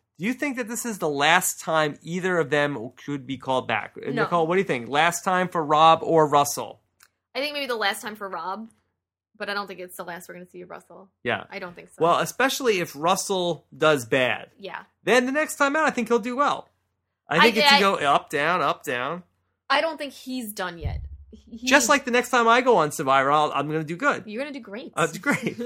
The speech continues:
Speaker 2: <laughs>
Speaker 1: Unless it's with all people that listen to this podcast.
Speaker 2: Then you're gonna get voted out
Speaker 1: Then
Speaker 2: first.
Speaker 1: I'll get voted out
Speaker 2: Yeah.
Speaker 1: first.
Speaker 2: Mm-hmm.
Speaker 1: Uh, so Russell,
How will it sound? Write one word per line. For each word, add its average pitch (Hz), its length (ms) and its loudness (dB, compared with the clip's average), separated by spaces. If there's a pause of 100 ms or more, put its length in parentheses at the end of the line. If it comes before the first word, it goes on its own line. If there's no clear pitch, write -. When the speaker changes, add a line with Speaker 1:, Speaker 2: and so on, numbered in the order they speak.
(380)
Speaker 2:
<laughs> - 460 -8
Speaker 1:
Unless 185 320 6
it's 202 120 -4
with 214 120 2
all 170 180 2
people 190 280 -4
that 175 100 0
listen 185 200 -4
to 175 40 -2
this 165 100 -8
podcast. 214 400 -2
Speaker 2:
Then 269 140 2
you're 320 160 -2
gonna 226 180 0
get 202 160 -4
voted 214 240 0
out 185 80 2
Speaker 1:
Then 160 140 6
Speaker 2:
first. 165 100 6
Speaker 1:
I'll 165 60 0
get 185 100 2
voted 180 220 2
out 214 180 4
Speaker 2:
Yeah. - 160 0
Speaker 1:
first. - 320 -12
Speaker 2:
Mm-hmm. 220 260 -14 (120)
Speaker 1:
Uh, 147 340 4
so 180 480 0 (1000)
Russell, 165 720 0